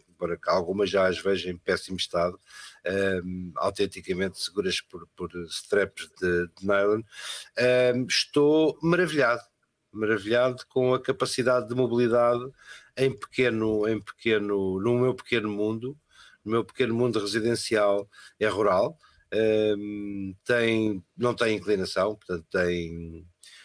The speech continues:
tem quase só plano, eh, boas ciclovias, eh, interessantes e a capacidade de me ligar a outras aldeias ou ao centro da vila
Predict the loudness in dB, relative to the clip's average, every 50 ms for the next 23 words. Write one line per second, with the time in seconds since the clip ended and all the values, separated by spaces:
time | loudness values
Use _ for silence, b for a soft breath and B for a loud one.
0 | B B B _ 0 0 2 2 0 -4 -2 0 2 2 2 2 0 -4 -2 0
1 | 2 2 4 4 2 2 0 -4 -4 -2 0 2 2 0 0 -2 -6 -8 B B
2 | B B B B B _ 0 2 2 4 4 4 4 2 2 2 2 2 2 2
3 | 2 0 -4 -2 0 0 2 2 0 0 -2 -2 -2 -2 -4 -6 -8 -12 -12 -8
4 | -6 -4 -2 -2 -2 -2 -4 -4 -6 -8 -10 -10 -10 -8 -4 -2 0 0 0 0
5 | -4 -8 -12 -14 -14 -14 -16 B B B B B B B -2 0 2 2 4 4
6 | 4 4 4 4 2 2 2 0 -2 -2 0 -2 0 2 2 2 2 2 2 2
7 | 2 4 4 4 4 4 4 4 2 2 0 -2 B B B B 0 2 4 4
8 | 4 2 2 2 2 2 2 4 2 4 4 4 2 2 2 2 4 4 4 4
9 | 4 2 0 -2 -4 -6 -6 -2 -2 -2 0 2 0 0 0 0 -2 -4